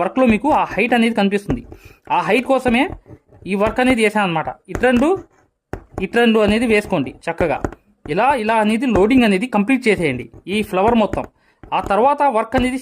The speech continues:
సేమ్ వస్తుంది ఈ ఫ్లవర్ అనేది. ఓకేనా? చూడండి జాగ్రత్తగా, చాలా ఈజీ వర్క్ ఇది, మీరు చేసేయగలరు. చాలా ఏం, ఆ, చాలా చాలా సింపుల్గా, సింపుల్ మెథడ్లో. ఏంటంటే మీరు ఏ వర్క్లో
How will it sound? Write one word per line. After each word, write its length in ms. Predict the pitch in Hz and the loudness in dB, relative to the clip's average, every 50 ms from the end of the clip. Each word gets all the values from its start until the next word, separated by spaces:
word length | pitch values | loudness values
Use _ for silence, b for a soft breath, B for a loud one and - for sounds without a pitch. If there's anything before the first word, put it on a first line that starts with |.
| - | -4
సేమ్ 220 | - 202 233 269 285 240 | 0 2 2 2 2 2
వస్తుంది 260 | 214 - 208 180 180 180 165 | 0 -2 -2 -2 -2 -4 -6
ఈ 20 | 160 | -4
ఫ్లవర్ 240 | - 180 185 202 190 170 | -2 0 0 2 2 0
అనేది. 220 | 151 139 123 120 - - - - - - - - - | 0 -2 -6 -8 -14 -18 -20 -20 -20 -20 -16 -14 -6
ఓకేనా? 240 | 143 - 202 247 302 302 - B B B B B B _ _ _ _ - 196 - _ - - | -2 0 0 0 0 -2 -4 B B B B B B _ _ _ _ -20 -20 -20 _ -16 -8
చూడండి 300 | - 175 190 214 214 226 240 180 156 | -4 0 0 2 2 2 0 2 0
జాగ్రత్తగా, 440 | 160 185 220 240 247 240 220 202 240 - - | 2 2 2 0 0 0 0 0 0 0 -2
చాలా 160 | 180 196 247 247 202 196 | -2 0 0 0 0 0
ఈజీ 140 | 226 254 285 277 262 | 2 2 2 2 2
వర్క్ 160 | 220 208 - 160 | 0 -2 -4 -6
ఇది, 140 | 156 214 277 359 - b b b b b - - - - | -4 -4 -6 -6 -8 b b b b b -20 -20 -14 -10
మీరు 140 | 175 208 202 208 - | -10 -10 -6 -2 0
చేసేయగలరు. 520 | 220 247 247 285 277 254 233 202 175 143 - - - - _ _ _ _ _ _ _ - - - _ - - | 0 2 2 2 2 2 0 0 -2 -6 -8 -10 -16 -18 _ _ _ _ _ _ _ -20 -20 -20 _ -8 -4
చాలా 360 | - 180 202 226 233 247 247 233 214 185 160 180 202 | -2 0 0 0 2 2 2 2 0 0 0 0 0
ఏం, 120 | 214 214 208 190 170 - - - 175 170 | 2 2 0 -2 -4 -8 -10 -8 -8 -6
ఆ, 40 | 170 165 160 143 151 - | -4 -4 -4 -6 -6 -4
చాలా 140 | - 185 220 226 | -2 -2 -2 0
చాలా 160 | 233 247 247 220 165 - - - _ - | 0 0 0 0 -2 -4 -8 -12 _ -2
సింపుల్గా, 380 | 208 240 - 302 262 196 156 - - - - - - - | 0 0 2 2 2 2 0 -2 -4 -12 -20 -18 -8 -6
సింపుల్ 220 | 202 208 - 262 240 226 | -4 -2 0 2 2 2
మెథడ్లో. 280 | 190 175 139 127 123 - B B B B B B B _ - 160 226 | 2 2 0 -2 -4 -8 B B B B B B B _ -6 -2 0
ఏంటంటే 320 | 277 294 294 277 262 302 349 349 339 339 185 | 2 2 2 4 4 2 2 0 -2 -2 0
మీరు 140 | 196 208 220 214 202 220 | 0 0 2 2 2 2
ఏ 20 | 247 262 | 2 2
వర్క్లో 240 | 262 262 - 262 | 2 0 0 0